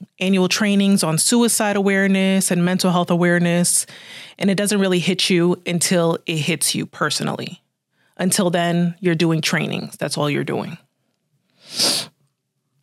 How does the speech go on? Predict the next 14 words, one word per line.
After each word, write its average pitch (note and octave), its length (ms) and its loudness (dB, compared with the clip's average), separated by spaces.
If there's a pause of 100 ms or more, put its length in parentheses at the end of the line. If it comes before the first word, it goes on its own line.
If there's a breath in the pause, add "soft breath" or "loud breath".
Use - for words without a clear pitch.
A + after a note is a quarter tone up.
(320)
So D#3 460 2
that E3+ 220 0
last G3 300 0
year G#3+ 100 2
was F3 180 2
rough. - 400 -4
It E3 60 0
was E3 180 2
very F#3 260 2
rough F3 260 0
in E3 60 -2
the D#3+ 60 2
military. D3 840 0
And D3+ 560 -2